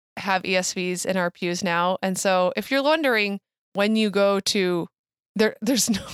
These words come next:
<laughs> there's no, um, religious bookstores anymore.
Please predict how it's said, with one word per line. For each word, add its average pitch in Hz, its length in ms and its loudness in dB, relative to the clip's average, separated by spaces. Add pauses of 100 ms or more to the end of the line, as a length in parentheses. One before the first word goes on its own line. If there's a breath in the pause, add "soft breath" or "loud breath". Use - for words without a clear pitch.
(220)
<laughs> - 0 -
there's 202 300 -6
no, 226 300 0
um, 165 340 0 (360)
religious 185 320 -2
bookstores 170 400 -4
anymore. - 280 -4